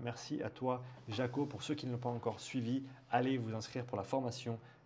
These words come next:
Comprendre les seuils physiologiques et les zones d'entraînement disponibles sur trois fois W point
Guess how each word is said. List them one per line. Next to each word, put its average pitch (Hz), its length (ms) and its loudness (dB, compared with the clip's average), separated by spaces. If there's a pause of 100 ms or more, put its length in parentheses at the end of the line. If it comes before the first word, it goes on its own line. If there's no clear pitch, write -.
(160)
Comprendre 151 560 2
les 113 260 4
seuils 143 220 2
physiologiques 113 580 -2
et 98 60 -6
les 101 120 -4
zones 117 300 0
d'entraînement 110 580 -2 (220)
disponibles 117 460 -2
sur 107 160 -4
trois 123 160 0
fois 117 140 2
W 110 520 0 (140)
point 160 320 2